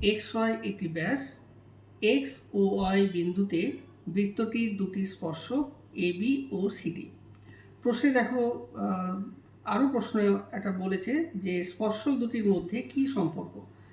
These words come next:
তো লক্ষ্য করো, দেখো, এই এবি আর এই সিডি, এই দুটি স্পর্শ কিন্তু পরস্পর সমান্তরাল।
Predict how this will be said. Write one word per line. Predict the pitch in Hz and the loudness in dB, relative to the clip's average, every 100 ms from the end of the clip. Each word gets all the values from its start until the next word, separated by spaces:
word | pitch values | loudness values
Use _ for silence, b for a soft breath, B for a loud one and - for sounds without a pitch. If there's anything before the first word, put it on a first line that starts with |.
| B - | B -2
তো | 220 | 0
লক্ষ্য | 214 233 | 2 0
করো, | 220 214 | 0 0
দেখো, | 202 226 254 226 | -2 -2 -4 0
এই | 202 - 226 214 | 0 0 -2 0
এবি | 208 262 330 - - - | 2 4 4 0 -14 -6
আর | 208 208 233 | -4 -4 -2
এই | 202 | -4
সিডি, | - 226 - 311 - B B - | -2 -2 0 -2 -2 B B 0
এই | 202 202 | 2 2
দুটি | 233 | 0
স্পর্শ | 240 - 208 - 226 | -4 -2 -2 -2 -4
কিন্তু | 214 196 214 196 | -2 -2 -2 -2
পরস্পর | 175 165 208 254 - | -4 -4 -4 -4 -2
সমান্তরাল। | 190 165 156 160 - | 0 0 0 -4 -10